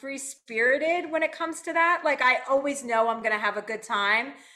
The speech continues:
Nothing ever really, like, knocks me out or drags me down. Of course, I've had, you know, a couple or two questionable experiences, but overall,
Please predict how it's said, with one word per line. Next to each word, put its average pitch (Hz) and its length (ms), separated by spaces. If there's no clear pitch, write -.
Nothing 262 420
ever 247 260
really, 226 360
like, 202 320
knocks 208 480
me 226 200
out 196 240
or 196 80
drags 196 420
me 208 160
down. 190 460
Of 226 160
course, 285 240
I've 233 100
had, 196 260
you 277 140
know, 208 320
a 233 80
couple 294 380
or 233 100
two 240 420
questionable 220 720
experiences, 294 880
but 247 140
overall, 233 920